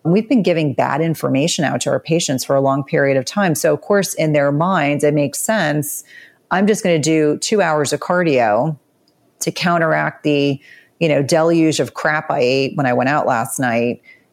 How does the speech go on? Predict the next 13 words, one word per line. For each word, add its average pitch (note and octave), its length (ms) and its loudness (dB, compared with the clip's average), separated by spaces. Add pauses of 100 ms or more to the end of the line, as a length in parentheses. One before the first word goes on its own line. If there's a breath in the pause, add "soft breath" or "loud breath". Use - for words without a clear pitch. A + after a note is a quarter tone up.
(140)
And D#3+ 240 2
it's - 200 -2
this E3 160 0
kind G3 400 -2
of, D#3 120 -10
this D3+ 180 0
concept G3+ 500 -2
of C3 160 -2
punishing F#3 540 -2
our C3 140 0
bodies, C3+ 480 0
this - 180 -2
self-flagellatory, C3+ 1500 0